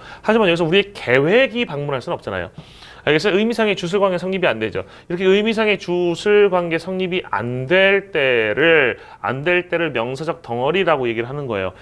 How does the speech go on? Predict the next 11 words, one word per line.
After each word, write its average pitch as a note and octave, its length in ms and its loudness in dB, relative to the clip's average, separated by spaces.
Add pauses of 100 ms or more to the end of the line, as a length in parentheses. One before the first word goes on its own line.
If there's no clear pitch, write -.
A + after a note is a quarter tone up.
(180)
그리고 F#3+ 240 4
our E3+ 420 6
plan하고 G#3 400 0
to G3+ 140 -6
visit F3 320 0
him F#3 120 -4
today는 E3+ 520 -2
동격 D3 480 -2
관계라고 F3 420 0
하기도 C#3 260 -8
합니다. G2+ 280 -6